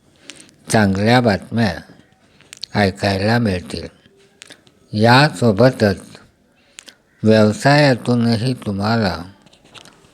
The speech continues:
मोठा नफा होण्याची शक्यता आहे.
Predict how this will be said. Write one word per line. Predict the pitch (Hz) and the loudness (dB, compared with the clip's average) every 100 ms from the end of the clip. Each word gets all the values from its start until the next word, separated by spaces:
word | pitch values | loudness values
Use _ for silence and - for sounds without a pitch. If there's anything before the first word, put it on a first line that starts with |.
| - | -6
मोठा | 104 110 107 - - 135 | 2 2 2 -2 0 0
नफा | 131 104 - 113 90 - - _ _ _ _ _ _ | 2 -2 0 -2 -2 -6 -20 _ _ _ _ _ _
होण्याची | - 117 110 113 120 - 135 135 | -10 -6 -2 0 0 0 0 0
शक्यता | - 104 - 101 - 113 | -4 -8 -6 -8 -4 -2
आहे. | 107 92 - | -2 -4 -6